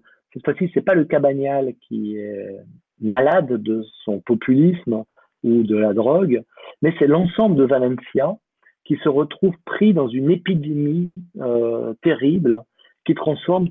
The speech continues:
tous les habitants de Valencia, euh, en zombies. Et le Cabañal,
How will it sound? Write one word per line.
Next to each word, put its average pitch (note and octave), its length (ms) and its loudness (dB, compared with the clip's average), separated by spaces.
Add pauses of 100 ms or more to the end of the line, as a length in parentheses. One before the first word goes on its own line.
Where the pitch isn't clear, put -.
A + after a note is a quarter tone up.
tous G#3+ 120 4
les D3 180 4
habitants C#3 500 -2
de C#3 140 0
Valencia, B2+ 800 -2 (400)
euh, - 60 -4
en A#2 880 -2
zombies. A#2 440 0 (800)
Et F#3 320 4
le B2 140 2
Cabañal, C3+ 800 0